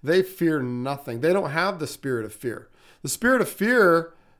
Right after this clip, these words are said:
is contrary to the spirit of God of courage and faithfulness. W-, whoa, so what are, what are you doing? A lot of the masses have been given over to vile affection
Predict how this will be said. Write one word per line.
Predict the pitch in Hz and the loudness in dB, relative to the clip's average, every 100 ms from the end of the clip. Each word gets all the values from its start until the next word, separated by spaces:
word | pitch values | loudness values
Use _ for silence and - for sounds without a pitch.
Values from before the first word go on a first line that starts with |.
| _ - | _ 2
is | 180 170 | 2 2
contrary | - 202 247 247 185 175 160 | -2 2 2 2 2 2 2
to | 165 | -4
the | 160 | -8
spirit | - 180 156 | -2 0 0
of | 131 | -2
God | 160 180 139 | 0 2 0
of | - | -4
courage | - 165 131 123 - - _ - | -2 0 0 -4 -10 -20 _ -10
and | 139 123 | -8 -4
faithfulness. | 156 151 131 113 - - - _ _ _ _ _ _ _ _ - | -4 -4 -6 -14 -14 -20 -20 _ _ _ _ _ _ _ _ -12
W-, | 147 170 | -6 -6
whoa, | 170 165 214 240 202 156 123 | -4 8 10 12 10 4 0
so | - - 208 190 170 - | -6 0 4 6 4 -2
what | 151 170 214 | -4 0 2
are, | 214 | 2
what | 175 196 | 2 2
are | |
you | 214 190 | 2 2
doing? | 226 277 185 - _ _ _ _ _ _ _ _ _ - | 2 2 0 -6 _ _ _ _ _ _ _ _ _ -4
A | |
lot | 165 190 220 | 4 6 6
of | |
the | 208 | 6
masses | 202 226 262 - 190 190 | 4 4 2 0 0 2
have | 180 165 | 0 2
been | 185 | 0
given | 175 208 | 0 0
over | 208 196 | 0 2
to | 185 170 | -2 2
vile | 180 196 175 | 2 4 2
affection | - 226 233 - 170 | 2 0 0 -2 -2